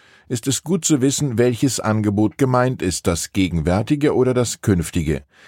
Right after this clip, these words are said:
Werden externe Umweltkosten eingerechnet und orientieren sich alle am neuen Kriterium Environmental Social Governance? Klar ist, das am heutigen Mittwoch verabschiedete neue Klimaschutzgesetz der Merkel-Regierung und weitere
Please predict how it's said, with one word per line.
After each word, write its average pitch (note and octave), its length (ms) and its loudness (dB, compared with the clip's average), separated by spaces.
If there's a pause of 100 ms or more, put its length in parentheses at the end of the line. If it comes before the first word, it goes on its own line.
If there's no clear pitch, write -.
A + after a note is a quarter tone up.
(140)
Werden B2 260 4
externe D3 520 2
Umweltkosten B2+ 760 0
eingerechnet B2 800 0
und A#2 180 0
orientieren G#2+ 720 0
sich B2 260 -2
alle B2+ 240 2
am F#2+ 180 0
neuen F#2 340 2
Kriterium A2+ 760 2 (380)
Environmental A#2 1040 2
Social A2+ 560 0
Governance? G#2+ 760 2 (480)
Klar C#3+ 300 2
ist, D3+ 240 0
das A#2 140 2
am B2 160 2
heutigen C3 400 2
Mittwoch G#2+ 380 2
verabschiedete A2 800 -2
neue E2 300 2
Klimaschutzgesetz G#2+ 1120 0
der D#2 120 0
Merkel-Regierung G2 840 2
und E2 180 -2
weitere F2+ 480 0